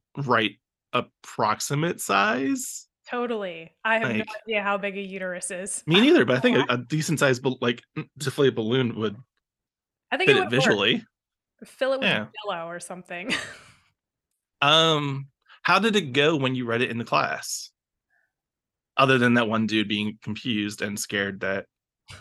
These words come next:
Speaker 1: uteruses talk or uteri.
Speaker 2: I,
Speaker 1: I don't know.
Speaker 2: yeah, <laughs> uteri.
Speaker 1: <laughs>
Speaker 2: I feel like, um, like, this was so early on in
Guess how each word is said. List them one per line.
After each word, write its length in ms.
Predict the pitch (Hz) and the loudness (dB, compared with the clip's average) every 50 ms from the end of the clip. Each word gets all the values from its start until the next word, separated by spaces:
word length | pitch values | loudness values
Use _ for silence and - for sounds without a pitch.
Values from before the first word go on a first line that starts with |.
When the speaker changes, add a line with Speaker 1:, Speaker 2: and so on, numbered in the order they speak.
| - _ _ _ _ _ | -20 _ _ _ _ _
Speaker 1:
uteruses 440 | - 110 107 101 104 - 117 110 - | -6 -6 -6 -6 -6 -8 -8 -6 -4
talk 320 | - 247 175 - - - - _ _ _ _ _ _ - - | -4 -4 -4 -4 -6 -10 -20 _ _ _ _ _ _ -10 -8
or 80 | 110 | -6
uteri. 500 | 104 107 110 110 110 107 98 90 85 98 - _ _ _ _ _ _ _ _ - | -6 -4 -4 0 0 2 2 0 0 -4 -6 _ _ _ _ _ _ _ _ -6
Speaker 2:
I, 60 | 262 | -6
Speaker 1:
I 80 | 277 269 | -6 -6
don't 220 | - - 110 107 208 | -6 -8 -8 -8 -8
know. 0 | |
Speaker 2:
yeah, 80 | - - - - - - - | -8 -12 -14 -18 -18 -20 -20
<laughs> 260 | - _ _ _ _ - | -20 _ _ _ _ -6
uteri. 380 | 262 320 - - 269 226 214 | -6 -6 -4 -4 -4 -2 -2
Speaker 1:
<laughs> 1000 | 208 196 202 277 277 - - - - 170 - - - - - - - - - - | -2 0 0 -2 -2 -4 -8 -10 -10 -10 -10 -12 -20 -20 -18 -18 -16 -14 -8 -4
Speaker 2:
I 320 | 170 165 - - - - 285 | -4 -4 -6 -8 -14 -16 -10
feel 200 | - 320 359 403 | -6 -4 -2 0
like, 300 | 415 415 403 381 - - - - - | 0 0 0 -2 -4 -6 -10 -4 0
um, 680 | 277 269 269 262 247 240 240 240 233 226 220 220 214 - _ _ _ _ _ _ - | 2 2 2 2 0 -2 -4 -6 -6 -6 -6 -8 -10 -12 _ _ _ _ _ _ -8
like, 200 | 233 262 254 254 | -6 -6 -4 -4
this 160 | 269 262 - | -4 -4 -4
was 120 | 294 330 311 | -4 -6 -6
so 380 | - - - 277 262 262 262 | -6 -4 0 2 2 2 2
early 320 | 254 247 247 240 240 247 226 | 2 0 -2 0 -2 -2 -2
on 380 | 196 202 202 202 202 202 196 - - | 0 0 0 -2 -2 -4 -6 -8 -6
in 420 | 208 208 196 196 190 196 190 185 | -6 -6 -6 -6 -6 -8 -10 -12